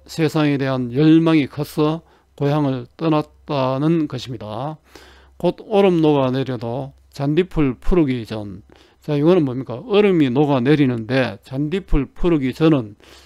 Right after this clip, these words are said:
봄이 오기 전이죠. 그 마음의 불꽃을 거느리고,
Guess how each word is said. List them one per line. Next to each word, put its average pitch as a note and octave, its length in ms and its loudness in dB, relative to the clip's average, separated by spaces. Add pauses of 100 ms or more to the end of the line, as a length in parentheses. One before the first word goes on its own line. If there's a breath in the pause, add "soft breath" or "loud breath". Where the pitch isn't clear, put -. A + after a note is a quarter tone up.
(140)
봄이 F3+ 540 0
오기 D#3 540 -2
전이죠. A2+ 520 0 (720 soft breath)
그 - 80 -10
마음의 D3+ 560 0
불꽃을 C#3+ 880 -2
거느리고, A#2+ 440 -8